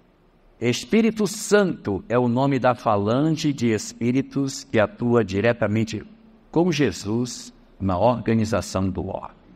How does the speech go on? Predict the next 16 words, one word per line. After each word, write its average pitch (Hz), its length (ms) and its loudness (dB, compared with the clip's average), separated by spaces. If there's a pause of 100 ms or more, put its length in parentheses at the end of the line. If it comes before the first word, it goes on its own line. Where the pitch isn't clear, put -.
(960)
Esse 175 240 2
seria 170 560 2
o 156 160 -2
nome 143 280 2
dado 135 440 -2
para 123 320 0
essa 127 340 -4
pleiade 151 880 0
de 107 160 -2
espíritos 131 840 -2 (420)
que, 143 120 0
ligados 160 720 2
diretamente 156 800 0
ao 156 100 2
governador 131 880 0
planetário, 107 840 -2